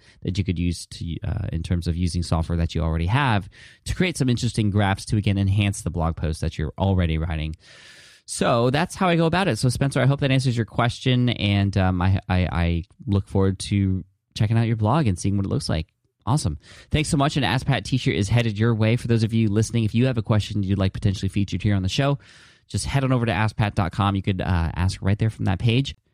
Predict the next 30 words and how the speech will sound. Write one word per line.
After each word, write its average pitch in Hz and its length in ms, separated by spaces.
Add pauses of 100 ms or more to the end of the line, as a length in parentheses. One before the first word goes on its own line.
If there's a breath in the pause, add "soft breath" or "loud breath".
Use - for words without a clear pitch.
(120 soft breath)
Awesome. 101 300
Thank 120 220
you 117 60
so - 120
much. 123 380
And 104 240
I 101 100
do 107 160
wanna 110 140
end 104 200
with 101 140
a 98 60
quote 107 240
today. 120 200
And 123 80
today's 135 280
quote 151 240
is 127 100
from 131 320 (380 loud breath)
Johann 156 760
Wolfgang 107 720
von 92 300
Goethe. - 480 (600)
And 107 120
he 135 100
says, 107 480 (300)
"To 123 100
think - 480 (140)
is 113 260
easy. 101 500